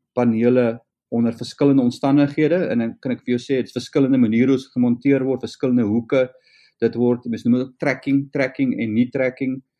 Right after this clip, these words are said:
Baie gesofistikeerde buitemuurse testing facility, waar ons die werklike performance van hierdie produkte toets. En ek kan maar vir jou reguit sê, van die topprodukte wat ons reeds in Suid-Afrika sien, ons praat van die sogenaamde tier one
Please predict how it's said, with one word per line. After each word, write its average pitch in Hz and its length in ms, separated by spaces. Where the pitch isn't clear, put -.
Baie 123 180
gesofistikeerde 147 960
buitemuurse 123 920
testing 135 360
facility, 117 640
waar 113 320
ons 131 400
die 117 400
werklike 123 800
performance 123 560
van 113 140
hierdie 107 320
produkte 107 500
toets. - 380
En 117 360
ek 123 160
kan 139 140
maar 135 120
vir 135 140
jou 120 80
reguit 117 320
sê, 113 340
van 135 120
die 123 120
topprodukte 131 600
wat 113 180
ons 113 140
reeds 113 220
in 123 40
Suid-Afrika 120 520
sien, 104 220
ons 104 100
praat 117 280
van 113 100
die 117 80
sogenaamde 123 480
tier 123 200
one 113 360